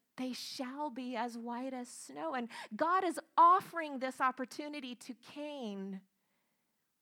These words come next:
to humble himself in repentance and find out, well, what is it that was so wrong about my offering?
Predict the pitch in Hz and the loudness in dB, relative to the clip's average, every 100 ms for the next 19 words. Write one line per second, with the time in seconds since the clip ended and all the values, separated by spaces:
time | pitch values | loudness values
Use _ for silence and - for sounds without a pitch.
0 | - 220 226 254 247 220 - 190 190 196 | -12 -8 -8 -6 -8 -8 -8 -8 -8 -10
1 | 180 185 220 220 185 143 196 185 - - | -10 -10 -10 -10 -12 -14 -12 -14 -10 -8
2 | 208 196 180 185 220 220 202 247 302 - | -8 -6 -6 -6 -6 -8 -6 -6 -8 -8
3 | 254 254 240 233 - 190 190 196 196 - | -6 -6 -6 -10 -8 -8 -6 -6 -8 -10
4 | - 220 226 240 226 233 214 165 139 160 | -4 0 0 0 0 2 2 -2 -6 -16
5 | - _ _ _ _ _ - 175 175 185 | -20 _ _ _ _ _ -4 -4 -2 -6
6 | 196 208 208 - - | -6 -6 -8 -14 -16